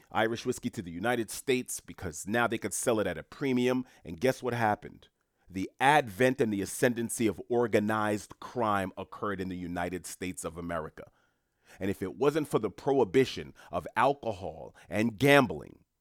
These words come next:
that decreased the supply and then increased the demand and increased the price, and then it created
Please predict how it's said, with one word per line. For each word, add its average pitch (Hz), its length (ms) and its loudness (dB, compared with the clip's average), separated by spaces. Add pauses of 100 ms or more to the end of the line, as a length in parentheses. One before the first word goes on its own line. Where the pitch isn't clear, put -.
(360)
that 95 160 -2
decreased - 520 -4
the 143 80 -6
supply 120 720 4 (160)
and 95 140 -2
then 98 120 0
increased - 480 -2
the 127 80 0
demand 104 420 2
and 95 100 -2
increased 139 540 -6
the - 80 -4
price, 98 480 -2 (180)
and 92 200 -4
then 123 260 6
it 113 160 -2
created 113 560 2